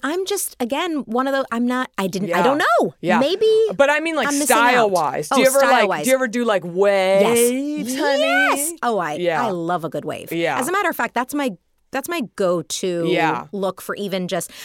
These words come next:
Speaker 1: I, I ca-, my hairdresser calls, um,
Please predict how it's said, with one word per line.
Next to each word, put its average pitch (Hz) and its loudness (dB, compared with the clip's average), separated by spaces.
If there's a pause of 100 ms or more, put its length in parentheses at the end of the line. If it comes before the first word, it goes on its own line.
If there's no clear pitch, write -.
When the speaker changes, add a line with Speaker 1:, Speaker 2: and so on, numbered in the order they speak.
(160)
Speaker 1:
I, 226 -4 (200)
I 226 -4
ca-, - -10
my 202 -4
hairdresser 226 -4
calls, 180 -6 (280)
um, 170 -6